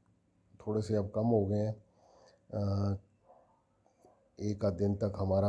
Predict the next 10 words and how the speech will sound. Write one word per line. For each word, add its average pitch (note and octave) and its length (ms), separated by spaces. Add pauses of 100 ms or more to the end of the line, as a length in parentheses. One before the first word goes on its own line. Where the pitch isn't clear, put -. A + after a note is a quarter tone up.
विज़िट G#2+ 280
है, G#2 240
इंशाल्लाह G2+ 400
ताला G2 180
हमने G2 280
जाना F#2 240
है G2+ 120
डीजी G2 280
खान। G#2+ 220
आ, G#2+ 1120